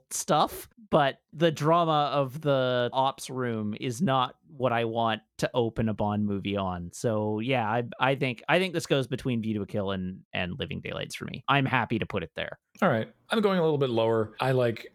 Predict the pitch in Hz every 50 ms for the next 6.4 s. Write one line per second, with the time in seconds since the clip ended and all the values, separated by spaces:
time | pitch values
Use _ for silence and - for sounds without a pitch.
0 | _ 180 147 113 107 113 107 107 101 98 - - 110 107 101 101 98 98 95 98
1 | - - - - 117 104 98 98 95 92 92 90 - - - - 123 104 101 98
2 | 92 90 92 87 95 92 92 92 90 92 92 92 92 92 92 95 95 92 - -
3 | 104 95 101 98 92 101 101 101 104 101 - - - - _ _ - 113 95 101
4 | 98 98 95 - 101 101 101 98 95 - - _ _ - - - 117 107 95 101
5 | 123 123 117 123 120 113 98 113 110 101 98 95 95 92 98 101 90 92 90 87
6 | 98 90 - - 98 95 95 95